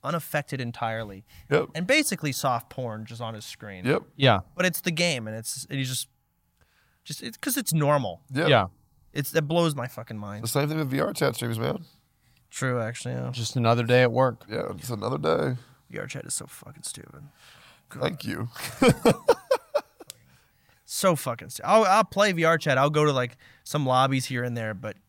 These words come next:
Speaker 1: God, I cannot imagine playing a bunch. I'm getting back into V R chat. I won't.
Speaker 2: I, I can't, man, because when I imagine the people who play V R chat and it's, and it's real to them, it freaks me out. And I can't, I can't stand it anymore, man. I took a firm stance. I cannot play that game.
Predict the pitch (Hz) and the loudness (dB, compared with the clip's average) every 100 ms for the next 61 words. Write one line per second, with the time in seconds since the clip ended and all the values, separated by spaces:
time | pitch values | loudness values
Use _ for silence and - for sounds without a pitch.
0 | - 123 117 117 - 113 107 107 107 110 | -4 -2 0 -2 -6 -8 -8 -10 -10 -10
1 | 110 107 104 110 127 127 _ - 127 120 | -10 -12 -12 -10 -10 -10 _ -6 -4 -4
2 | 113 113 117 110 117 113 117 107 - 98 | -6 -8 -12 -14 -14 -12 -8 -8 -4 -4
3 | - 117 101 87 - 98 98 98 98 104 | -4 -8 -6 -10 -10 -10 -8 -6 -4 -2
4 | 107 120 131 143 - _ _ - - 127 | 0 0 -2 -6 -10 _ _ -14 -6 -4
5 | 135 120 123 110 107 107 104 110 92 90 | -2 0 0 0 2 2 2 0 2 0
6 | - - 98 90 - 95 92 - - 113 | -4 -6 -4 -4 -8 -8 -8 -8 -4 0
7 | 120 131 120 - - 113 - 104 82 - | 0 0 -2 -6 -8 -6 -6 -6 -6 -10
8 | _ _ 104 90 92 - 110 - 92 98 | _ _ -8 -6 -6 -4 -4 -2 -4 -4
9 | 104 - 101 92 90 92 92 95 95 - | -6 -4 -4 -6 -8 -8 -6 -8 -8 -4
10 | 98 - 107 95 104 101 104 98 95 90 | -4 -2 -6 -4 -2 -2 -2 -4 -2 -4
11 | 92 87 101 98 80 90 87 | -4 -4 -2 -2 -2 -6 -10